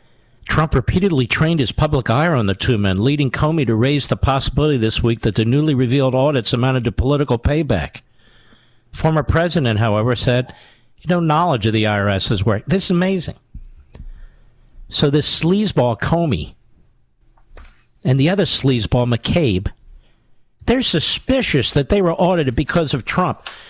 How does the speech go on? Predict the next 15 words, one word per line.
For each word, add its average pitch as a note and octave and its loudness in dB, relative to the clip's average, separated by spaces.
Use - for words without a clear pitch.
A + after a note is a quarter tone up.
A B3+ 0
lot C4+ 2
of C#4+ 0
Americans G#3 2
are D#3 2
audited. A2 0
Join B3+ 0
the B3 0
club. C#4 0
A A3+ 2
lot C#4+ 2
of F4 -2
Americans C4+ 0
are A3+ 2
audited. E3 0